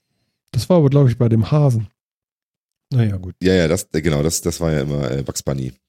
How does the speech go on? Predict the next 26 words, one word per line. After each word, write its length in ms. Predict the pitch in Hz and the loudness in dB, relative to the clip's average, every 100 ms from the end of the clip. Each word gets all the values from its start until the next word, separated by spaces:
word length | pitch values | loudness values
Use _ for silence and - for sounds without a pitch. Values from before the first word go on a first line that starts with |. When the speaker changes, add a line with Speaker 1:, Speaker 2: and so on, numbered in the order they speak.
| _ _ | _ _
Speaker 2:
Beziehungsweise 380 | - 62 64 62 | -16 -10 -8 -8
dann 120 | 64 | -8
die, 240 | 62 62 60 _ _ _ _ _ | -10 -12 -16 _ _ _ _ _
äh, 320 | 60 58 58 58 - _ _ _ _ _ _ _ _ _ _ _ _ _ - | -10 -10 -10 -14 -18 _ _ _ _ _ _ _ _ _ _ _ _ _ -6
die, 1300 | 65 62 62 - - - - - - - - - - | -4 -4 -4 -6 -6 -8 -8 -10 -12 -12 -10 -12 -12
diese 180 | - 65 | -4 -2
Unterform 500 | 76 76 67 - 67 | 0 -2 -2 -4 -6
von 140 | 67 | -6
Bugs 160 | 64 65 | -8 -6
Bunny 180 | 71 71 | -2 -2
mit 120 | 69 | -4
diesem 200 | - 60 | -8 -6
Hahn 300 | 78 71 65 | -4 -4 -6
und 120 | 123 | -10
so. 40 | - | -4
Speaker 1:
Kannst 180 | 131 | -2
du 40 | 127 | 2
nochmal 220 | 101 98 | 2 2
die 180 | 95 113 | 2 0
sagen? 300 | 117 98 98 | 0 0 -2
Das 120 | 95 | -4
ist 40 | - | -2
so 60 | |
ein 180 | 113 120 | -2 0
Bass 320 | 117 110 - | 0 -4 -4
heute. 240 | 107 104 | -4 -2